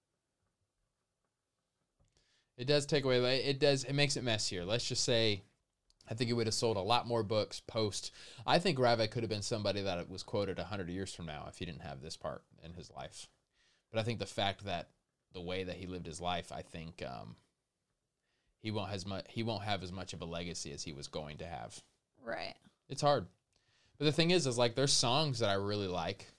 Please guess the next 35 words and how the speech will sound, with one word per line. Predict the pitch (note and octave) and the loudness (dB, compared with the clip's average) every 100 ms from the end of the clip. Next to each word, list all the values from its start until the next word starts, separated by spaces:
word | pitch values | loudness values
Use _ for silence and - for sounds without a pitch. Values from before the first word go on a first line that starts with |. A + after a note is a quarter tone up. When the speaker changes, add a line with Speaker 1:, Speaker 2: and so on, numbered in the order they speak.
| _ _ _ _ - | _ _ _ _ -4
Speaker 1:
and | G2+ F#2 | 8 12
I | F2+ G#2+ | 12 8
don't | G#2 | 2
like | F2 G2 - | 0 -2 -4
the | |
churches | F#2+ G#2+ F#2+ G2+ F#2 | -6 -4 -4 -6 -2
that | E2+ E2+ | -2 0
are | E2+ | -2
represented | F2+ F#2+ F2 F2+ A2+ F#2 | -4 -4 -4 -4 -4 -4
in | E2 | -6
those | D#2 - | -6 -6
songs. | E2+ C#2+ F2 G#2+ | -6 -8 -10 -8
Speaker 2:
Right. | A2 A2 - - _ _ _ _ | -8 -8 -14 -20 _ _ _ _
Speaker 1:
So, | - B2 | 4 4
like, | G#2+ G2+ - _ _ _ _ _ _ B2+ | 6 2 -2 _ _ _ _ _ _ -4
what | A#2+ G#2 | 0 2
we've | A#2 G#2+ | 2 2
used | A2 A2 - | 0 0 -2
for | F#2 | -4
the | |
song | F#2+ A2+ A2+ B2+ | -2 2 2 2
stuff | - F2+ G2 | 0 -2 -2
is | F2+ | -4
like, | F2+ | -4
okay, | F2+ G2+ - | -2 -2 -2
does | - G2+ F2+ | -6 -6 -2
this | G#2 C3+ | 2 2
song | - B2 A2+ A2 | 2 2 2 2
represent | F#2+ G2 F#2 E2+ | 0 -2 -4 -6
good | E2 - | -8 -6
theology? | C#2+ B1+ D#2 - B1+ | -4 -2 -4 -6 -10
Does | D#2+ E2+ - - | -10 -12 -14 -2
this | B2 B2 | 2 4
song, | - A2+ G2+ F#2 | 2 4 2 2
will | F#2+ F#2 | -2 -4